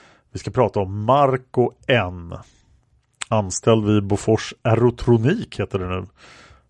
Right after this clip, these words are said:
Men Aerotronik är nog det rätta namnet. Förhöret hållet den tjugosjätte mars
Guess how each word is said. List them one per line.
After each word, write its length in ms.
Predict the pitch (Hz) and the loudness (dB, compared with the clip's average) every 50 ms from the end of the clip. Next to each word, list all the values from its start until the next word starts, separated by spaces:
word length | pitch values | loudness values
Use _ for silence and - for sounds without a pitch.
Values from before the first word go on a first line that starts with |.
| _ _ | _ _
Men 180 | - 107 107 - _ - | -4 -4 -4 -4 _ 0
Aerotronik 960 | 151 143 120 107 104 98 104 104 - - - 117 113 131 135 104 80 - - - | 2 4 4 4 4 4 2 0 0 0 -2 0 0 0 -2 -2 -4 -8 -12 -10
är 120 | - 104 98 | -8 -8 -6
nog 180 | 92 90 90 | -6 -6 -4
det 80 | 87 95 | -4 -4
rätta 200 | 92 90 - - | -4 -4 -4 -6
namnet. 360 | 98 101 101 98 95 95 - | -6 -6 -4 -6 -8 -10 -8
Förhöret 560 | - - 110 92 95 131 127 120 120 117 113 | -4 -2 -2 0 2 2 4 4 4 2 2
hållet 280 | - - 110 101 92 - | 0 -2 -2 -2 -2 -4
den 100 | - 95 | -8 -10
tjugosjätte 260 | - - 127 131 - | -6 -4 -4 -4 -2
mars 360 | 135 135 135 - - - - | 0 0 0 -2 -4 -8 -14